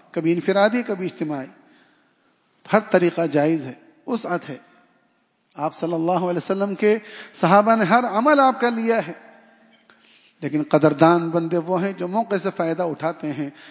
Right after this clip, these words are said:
تو یہاں پر بھی اللہ پاک فرماتے ہیں، "ادعوا ربکم تضرعاً وخفیہ"، اپنے پروردگار کو گڑ گڑا کر، مچل کر مانگو،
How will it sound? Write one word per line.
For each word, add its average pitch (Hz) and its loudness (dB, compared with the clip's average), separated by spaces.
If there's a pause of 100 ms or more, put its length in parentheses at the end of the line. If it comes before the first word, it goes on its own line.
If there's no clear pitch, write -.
(140)
تو 196 -6
یہاں 185 4
پر 214 2
بھی 202 2
اللہ 190 2
پاک 190 0
فرماتے 180 -2
ہیں، 233 2
"ادعوا 220 2
ربکم 208 2
تضرعاً 226 2
وخفیہ"، 233 0 (600)
اپنے 208 -4
پروردگار 226 2
کو 254 0 (140)
گڑ 220 2
گڑا 247 4
کر، 254 0 (320)
مچل 277 4
کر 269 2
مانگو، 214 0